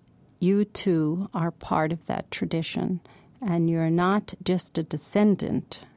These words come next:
you are also an ancestor, and you helped to create the future of that tradition.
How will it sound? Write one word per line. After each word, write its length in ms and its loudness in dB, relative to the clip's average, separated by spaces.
you 160 0
are 140 -2
also 340 -2
an 120 -2
ancestor, 840 -4
and 220 2
you 120 2
helped 680 -4
to 100 2
create 540 0
the 80 0
future 460 -2
of 160 -6
that 240 -6
tradition. 640 -8